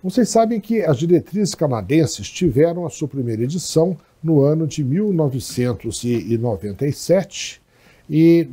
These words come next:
em dois mil e cinco, né, eh, agregaram-se as guidelines, comentários de experts, houve atualizações em dois mil e sete, dois mil e nove, dois mil e treze, e treze anos depois da edição de dois mil e cinco,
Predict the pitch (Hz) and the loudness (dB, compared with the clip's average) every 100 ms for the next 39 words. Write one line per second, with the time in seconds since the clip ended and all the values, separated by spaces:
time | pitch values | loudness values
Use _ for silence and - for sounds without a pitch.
0 | 151 190 226 208 127 147 190 - - 196 | -4 -2 4 4 4 0 -2 -4 -4 -2
1 | 220 143 - 107 113 180 196 _ _ 127 | -2 -4 -8 -10 -4 -4 -4 _ _ 2
2 | 131 131 131 131 123 139 139 160 120 165 | 4 4 2 0 -4 -2 2 2 4 0
3 | 180 165 - 143 107 123 143 107 127 147 | 0 -2 -2 -2 -2 0 0 0 0 2
4 | 147 135 - 139 131 117 95 131 127 113 | 2 -2 -6 -6 -4 -4 -4 -2 -2 -2
5 | - 107 117 147 151 - - 196 196 - | -6 -6 -2 -4 -4 -8 -4 -2 -4 -10
6 | - _ _ _ _ - 175 190 175 151 | -16 _ _ _ _ 2 4 6 2 -2
7 | 160 139 123 120 - 135 120 95 107 123 | -4 -2 -2 -2 -2 0 0 -2 -4 0
8 | 123 147 - - 170 170 - 135 - 143 | 0 -2 -4 2 2 2 0 -4 -2 -2
9 | 117 110 101 107 120 151 156 - 196 185 | -2 -2 -4 -4 -4 -2 -2 2 4 4
10 | - 104 - - - 214 269 262 - 262 | 0 -8 -12 -20 0 4 4 4 2 2
11 | 330 330 - 202 202 240 208 143 151 156 | 4 2 2 4 4 4 2 0 -2 -4
12 | - 185 202 147 123 143 131 107 - 127 | 2 4 6 4 0 -2 -2 -6 -4 -2
13 | 117 101 110 95 110 - - 214 185 110 | -2 -6 -10 -8 -10 -8 -2 0 0 -4